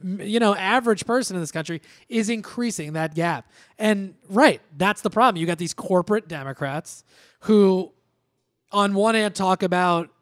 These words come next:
you know, equality for everybody and, you know, my L G B T Q. Yeah, of course. Meanwhile, she's giving speeches to Goldman Sachs. She's giving speeches to J-, like,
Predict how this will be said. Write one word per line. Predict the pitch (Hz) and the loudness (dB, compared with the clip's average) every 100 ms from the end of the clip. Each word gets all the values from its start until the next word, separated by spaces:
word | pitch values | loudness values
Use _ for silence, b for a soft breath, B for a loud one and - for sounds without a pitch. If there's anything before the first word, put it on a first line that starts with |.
| _ - | _ -10
you | 180 180 | -6 -4
know, | 170 151 147 147 | -4 -4 -4 -6
equality | 156 - 175 175 175 180 | -10 -6 -2 0 0 -2
for | 190 | -4
everybody | 202 190 180 185 175 170 151 b b - | -8 -6 -4 -2 -2 -6 -8 b b -6
and, | 262 247 b b b - | -4 -4 b b b -6
you | 330 | 0
know, | 349 359 359 339 | 4 6 4 4
my | 339 330 320 | 4 2 0
L | 302 370 370 | 2 2 2
G | 330 359 | 2 2
B | 359 359 | 2 0
T | 349 370 | 2 0
Q. | 339 - 359 - | 0 2 2 2
Yeah, | 277 311 | 2 2
of | - | 2
course. | 330 277 - b _ | 4 4 2 b _
Meanwhile, | 220 294 254 226 | 0 4 6 4
she's | - 196 | 2 -2
giving | 240 208 | -2 -2
speeches | - 208 185 170 | -2 -2 -4 -6
to | 190 | -4
Goldman | 170 156 151 | -2 -2 -6
Sachs. | - 113 101 | -10 -12 -14
She's | - 147 | -14 -8
giving | 165 160 | -8 -8
speeches | - 156 143 131 | -8 -8 -8 -12
to | 143 | -8
J-, | 156 - | -8 -4
like, | 196 180 | -4 -4